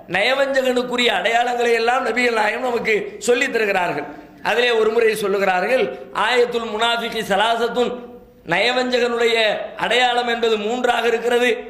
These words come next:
"இதா ஹத்தஸ கதப, வ இதா வஅத அஹ்லஃப, வ இதா துமின ஹான."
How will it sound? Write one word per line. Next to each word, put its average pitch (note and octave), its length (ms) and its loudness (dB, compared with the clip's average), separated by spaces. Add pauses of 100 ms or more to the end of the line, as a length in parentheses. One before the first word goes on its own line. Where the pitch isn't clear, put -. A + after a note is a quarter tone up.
(240)
"இதா A3+ 220 2 (200)
ஹத்தஸ G#3 420 0
கதப, A#3 500 2 (360)
வ G3+ 100 2
இதா A#3 360 2
வஅத A3+ 260 2
அஹ்லஃப, A#3 640 0 (240)
வ A3 120 2
இதா C4 360 2
துமின A#3+ 320 0 (100)
ஹான." F#3 540 0